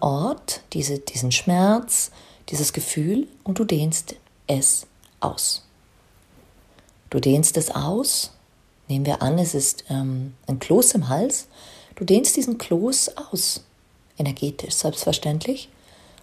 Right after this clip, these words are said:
und er wird größer. Er geht über deinen Hals hinaus. Er geht über dein ganzes Gesicht, dein Kopf hinaus. Er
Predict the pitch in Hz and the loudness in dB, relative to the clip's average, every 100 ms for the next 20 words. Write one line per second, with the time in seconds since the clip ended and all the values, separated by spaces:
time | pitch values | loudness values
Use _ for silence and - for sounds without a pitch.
0 | - 151 139 139 - 156 190 - 147 135 | 0 2 2 -2 -4 2 2 2 0 -6
1 | - - _ _ _ _ _ _ _ _ | -12 -20 _ _ _ _ _ _ _ _
2 | _ _ 147 - 156 170 180 208 208 185 | _ _ -6 0 0 2 2 4 4 4
3 | 147 156 170 - 175 160 139 135 - - | 2 0 0 -2 -2 -2 -2 -2 -2 -4
4 | _ _ _ _ _ _ _ _ _ _ | _ _ _ _ _ _ _ _ _ _
5 | _ _ _ - - 156 151 147 160 156 | _ _ _ -12 -6 -4 -2 -2 0 0
6 | 151 151 151 160 - 180 - - _ _ | 0 0 2 2 2 2 0 -2 _ _
7 | _ _ - 160 185 - 220 - - 135 | _ _ -2 0 2 0 -4 -6 -2 -2
8 | 131 - 262 - - 135 131 151 - - | -2 -2 -2 -2 -4 -6 -6 -6 -6 -6
9 | - - _ - _ - - - - - | -8 -16 _ -20 _ -20 -20 -20 -20 -20
10 | - - - - - - - - - - | -20 -20 -20 -20 -20 -20 -20 -20 -16 0
11 | 143 143 139 | 4 4 2